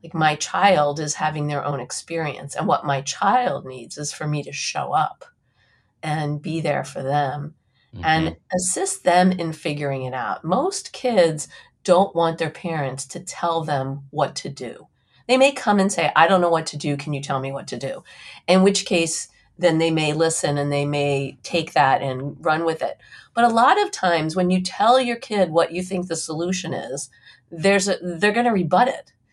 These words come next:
Speaker 1: you
Speaker 2: Mm-hmm.
Speaker 1: know, s-, because what they really want is to say what they're thinking, feel like it's a conversation that you're having with them,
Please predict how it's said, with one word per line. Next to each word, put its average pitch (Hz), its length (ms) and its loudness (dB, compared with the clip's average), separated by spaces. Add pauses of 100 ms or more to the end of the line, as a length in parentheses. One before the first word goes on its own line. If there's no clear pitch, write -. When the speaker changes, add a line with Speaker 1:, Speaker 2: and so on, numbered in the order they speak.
(240)
Speaker 1:
you 185 80 0
Speaker 2:
Mm-hmm. 151 80 0
Speaker 1:
know, 147 240 0
s-, - 260 -8
because 196 300 -4
what 202 160 0
they 214 120 2
really 247 360 -2
want 165 400 0
is 160 300 -4
to 156 520 -4 (1160)
say 214 340 2
what 185 220 2
they're 220 180 0
thinking, 143 680 -4 (300)
feel 190 520 4
like 160 440 0
it's 180 140 -8
a 180 60 -6
conversation 165 920 -2
that 147 160 -4
you're - 80 -8
having 143 460 -4
with 190 260 -2
them, 127 360 -6